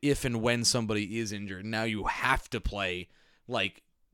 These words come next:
a-, as many as, like, three of, of Wahlstrom, Holmstrom, Gauthier, and Fasching. And none of them are particularly impressive right now. And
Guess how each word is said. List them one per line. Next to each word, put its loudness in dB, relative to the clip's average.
a-, -8
as -2
many 2
as, 0
like, -4
three -2
of, -2
of -4
Wahlstrom, -2
Holmstrom, -6
Gauthier, -2
and -6
Fasching. -10
And -4
none 10
of 10
them 6
are 4
particularly 0
impressive 0
right 2
now. 0
And -4